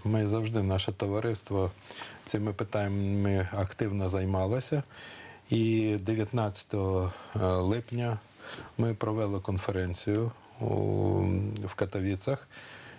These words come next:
і на якій ми, е, обрали вже президію. А до цього передувала велика організаційна робота. Ми ще почали в минулому році зустрічатися з польськими профспілками. Потім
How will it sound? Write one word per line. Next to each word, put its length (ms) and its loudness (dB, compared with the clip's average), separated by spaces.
і 280 2
на 240 2
якій 320 0
ми, 300 0
е, 320 4
обрали 680 2
вже 220 -2
президію. 720 0
А 520 2
до 180 -2
цього 460 0
передувала 580 0
велика 380 2
організаційна 840 2
робота. 540 0
Ми 460 2
ще 260 0
почали 540 -2
в 140 -2
минулому 520 0
році 320 0
зустрічатися 880 0
з 60 0
польськими 540 -2
профспілками. 920 -2
Потім 420 -2